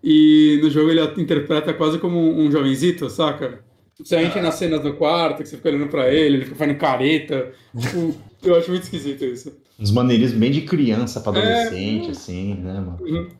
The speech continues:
Speaker 1: Eu
Speaker 2: Vai
Speaker 1: queria
Speaker 2: jogar
Speaker 1: muito ver
Speaker 2: o
Speaker 1: o, o Kojima dirigindo essa cena, assim, ele, "Ô, mostra a língua, Norman Reedus", saca?
Speaker 2: É, eu li alguma coi-, eu vi algum vídeo, é, sobre isso, que o Kojima, ele pediu, né,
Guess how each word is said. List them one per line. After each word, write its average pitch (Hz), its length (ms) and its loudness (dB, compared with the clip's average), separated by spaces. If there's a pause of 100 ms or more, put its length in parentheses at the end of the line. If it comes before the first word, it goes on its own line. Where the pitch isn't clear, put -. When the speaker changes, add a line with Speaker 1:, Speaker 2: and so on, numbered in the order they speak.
(220)
Speaker 1:
Eu 185 60 0
Speaker 2:
Vai 226 80 2
Speaker 1:
queria 202 140 2
Speaker 2:
jogar 214 140 2
Speaker 1:
muito 233 160 0
ver 226 80 4
Speaker 2:
o 214 60 2
Speaker 1:
o, 220 200 -2
o - 40 -12
Kojima 202 400 -2
dirigindo 175 480 -6
essa 156 140 -6
cena, 165 220 -6
assim, 147 120 -6
ele, 185 140 2
"Ô, 262 160 2
mostra 285 260 -2
a - 20 0
língua, 285 320 0
Norman 269 280 -4
Reedus", 240 340 -12
saca? - 320 -6
Speaker 2:
É, 214 100 4
eu 202 80 6
li 190 160 2
alguma 220 300 2
coi-, 131 300 2
eu 123 80 0
vi 143 100 0
algum 196 260 2
vídeo, 117 680 -2
é, 95 220 -4
sobre 107 340 -4
isso, 123 400 0
que 117 120 -6
o 113 60 -2
Kojima, 120 480 0
ele 131 520 0
pediu, 131 640 0
né, 117 360 -6